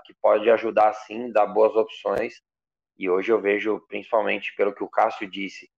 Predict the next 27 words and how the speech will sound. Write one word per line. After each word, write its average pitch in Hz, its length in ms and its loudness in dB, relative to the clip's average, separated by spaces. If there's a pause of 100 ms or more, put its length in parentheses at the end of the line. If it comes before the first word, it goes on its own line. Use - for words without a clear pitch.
(260)
e 98 80 -10
o 92 40 -10
que - 100 -4
a 101 40 -2
gente 101 200 -6
viu 101 160 -4
contra 104 240 -6
o - 20 -4
Ituano, 101 420 -2
que - 100 -10
o 98 40 -6
time 107 200 -8
melhorou 107 420 2
muito 123 300 -6
quando 110 180 -4
o 104 100 -8
Pedro 107 280 0
entrou, 110 460 0 (440)
que 120 80 0
hoje 101 240 4
ele 113 80 4
é - 20 6
a 113 60 4
primeira 151 300 0
opção, - 340 -4
sim, 135 320 -8
do, 92 500 -2